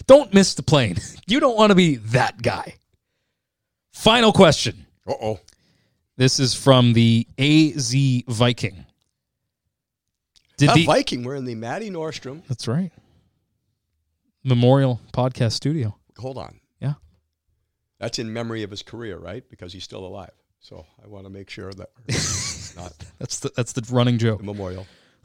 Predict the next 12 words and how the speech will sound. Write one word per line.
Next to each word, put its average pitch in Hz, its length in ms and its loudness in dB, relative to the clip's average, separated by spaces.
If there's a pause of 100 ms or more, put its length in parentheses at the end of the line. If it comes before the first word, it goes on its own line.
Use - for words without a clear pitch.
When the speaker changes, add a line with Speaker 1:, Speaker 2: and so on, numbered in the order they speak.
(120)
Speaker 1:
That's 107 240 -8
the 113 80 -6
running 139 240 4
joke, 131 220 4
Jim. 104 200 -2
I'm 101 80 -4
glad 107 220 0
you 139 40 0
got 110 200 0
it. - 160 -10
Speaker 2:
Thank - 240 -18
you. 113 80 -16